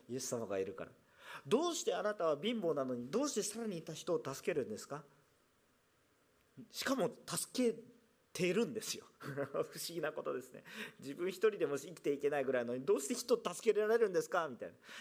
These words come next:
「だからストレンジだ」って言うんだけど、でもアトラクティブだっていうふうに答えたんです。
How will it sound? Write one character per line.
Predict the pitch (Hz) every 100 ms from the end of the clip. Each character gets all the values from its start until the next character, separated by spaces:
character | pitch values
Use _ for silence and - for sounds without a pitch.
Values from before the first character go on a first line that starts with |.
| -
「だ | 233
か | 247
ら | 226
ス | -
ト | 214
レ | 247
ン | 226
ジ |
だ」 | 170 117
っ | - _ _ _ _ _ _ _ _ _ _ _ _ _ _ _ _ _ _ _ _ _ - - _ _ _ -
て | 139
言 | 120
う | 123
ん | 107
だ | 87
け | 87
ど、 | 107 - _ _ _ _ -
で |
も | 101 73
ア |
ト | -
ラ | 101
ク | -
テ | -
ィ |
ブ | 76
だ | 73
っ |
て | - -
い | 82
う |
ふ | -
う |
に | 82
答 | - - 82
え | 76
た | 90
ん | 90
で |
す。 | _